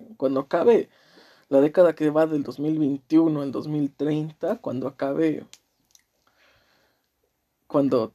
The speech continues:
tengo diez años, tengo estos diez años para hacer algo productivo, ¿eh? <laughs> Tengo estos diez años o,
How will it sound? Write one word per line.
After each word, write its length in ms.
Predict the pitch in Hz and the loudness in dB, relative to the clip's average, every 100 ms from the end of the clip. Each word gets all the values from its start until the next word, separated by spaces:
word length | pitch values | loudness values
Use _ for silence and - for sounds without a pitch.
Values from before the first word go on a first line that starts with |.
| _ - | _ -4
tengo 240 | 156 196 | 2 2
diez 260 | 208 190 165 | 2 -2 0
años, 300 | 254 254 - | 0 0 -2
tengo 160 | 208 | -6
estos 180 | 247 214 | -4 -6
diez 220 | 202 214 | -6 -4
años 260 | 185 214 202 | -4 -4 -6
para 200 | - 139 | -8 -8
hacer 160 | - | -4
algo 160 | 151 175 | -4 -4
productivo, 680 | 165 127 123 - 156 147 113 | -4 -6 -8 -6 -4 -4 -6
¿eh? 160 | 226 - | -8 -10
<laughs> 220 | - - | -14 -6
Tengo 180 | 165 175 | 0 0
estos 280 | 156 - 147 | -2 -2 0
diez 160 | 143 | 0
años 320 | 160 170 165 | 0 -2 -4
o, 220 | 135 208 | -4 -4